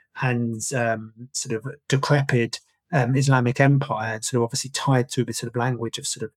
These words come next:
civilization, sort of vestige of Western Christian civilization within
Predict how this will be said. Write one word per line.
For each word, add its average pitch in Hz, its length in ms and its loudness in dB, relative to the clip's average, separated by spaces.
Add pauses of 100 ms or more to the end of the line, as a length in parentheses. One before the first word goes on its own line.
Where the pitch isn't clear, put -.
(340)
civilization, 120 880 2
sort 120 220 -4
of 143 120 -6
vestige 135 460 -2
of 120 80 -6 (340)
Western 135 500 -2
Christian 131 360 0
civilization 120 800 0
within 120 460 0